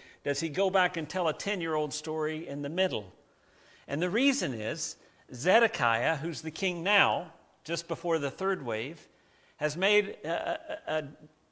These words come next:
proclamation. He's told all of Israel to release their slaves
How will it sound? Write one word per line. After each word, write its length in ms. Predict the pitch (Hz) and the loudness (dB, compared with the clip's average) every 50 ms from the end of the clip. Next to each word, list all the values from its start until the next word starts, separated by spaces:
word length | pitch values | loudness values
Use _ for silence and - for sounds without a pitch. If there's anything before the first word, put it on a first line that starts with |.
| _ - | _ -6
proclamation. 920 | - 180 190 190 190 190 180 170 165 175 185 208 190 - - - 143 139 | 2 6 6 6 6 4 -2 -2 0 2 0 2 2 0 0 -2 -2 -2
He's 240 | 127 147 160 - - | -2 -4 -4 -6 -6
told 320 | - - 185 196 185 175 | -2 0 2 2 4 2
all 360 | - - - 170 196 220 220 | 0 2 6 8 8 8 6
of 140 | 214 202 180 | 4 0 -2
Israel 480 | 214 - 196 208 185 147 170 185 180 170 | -2 2 2 2 2 0 0 0 0 0
to 180 | 175 - 170 160 | -2 -4 -6 -6
release 680 | 139 143 143 143 160 190 240 240 220 - - - - - | -2 0 -2 0 0 -4 -4 -4 -6 -6 -6 -8 -8 -10
their 220 | - 139 156 160 151 | -8 -6 -4 -4 -2
slaves 840 | - - - - 185 175 180 185 175 139 113 104 101 107 - - | -2 -4 -4 -4 0 0 2 2 2 0 -2 -4 -6 -10 -12 -14